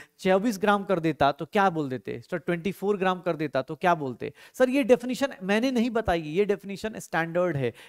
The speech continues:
ये डेफिनेशन स्टैंडर्ड है, तो ये ध्यान रखना, ठीक है? प्लीज देख लो अपने पास, अगर बारह ग्राम के बदले यहाँ चौबीस ग्राम करता तो ये डबल हो जाता, ये वैल्यू भी क्या हो जाती? डबल हो जाती।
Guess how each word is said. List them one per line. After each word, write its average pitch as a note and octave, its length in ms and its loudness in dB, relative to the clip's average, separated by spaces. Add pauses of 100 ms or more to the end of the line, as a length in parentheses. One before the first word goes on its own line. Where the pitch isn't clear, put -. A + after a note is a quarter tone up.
ये G#3 120 6
डेफिनेशन G3 420 0
स्टैंडर्ड D#3+ 580 2
है, A#2+ 140 0 (220)
तो F3 60 -2
ये G3 180 2
ध्यान E3 280 2
रखना, B2 300 -4 (260)
ठीक F3+ 160 4
है? F3+ 80 8 (800)
प्लीज B3+ 200 6
देख G#3 200 8
लो A3+ 120 6
अपने F3 220 4
पास, B2+ 340 2
अगर A#3 200 6
बारह A3 340 6
ग्राम B3+ 260 4
के A#3+ 80 -2
बदले B3 220 4
यहाँ A#3+ 180 4
चौबीस A3 440 0
ग्राम A3+ 260 2
करता E3+ 380 2
तो E3 140 -8
ये F#3+ 160 4
डबल F3+ 340 8
हो A3 100 6
जाता, D3+ 420 2
ये D3 200 0
वैल्यू G3 300 4
भी G3 100 -2
क्या F#3 180 0
हो F3 120 0
जाती? C3+ 300 -2
डबल B2+ 260 -4
हो A#2+ 100 -10
जाती। A#2 340 -14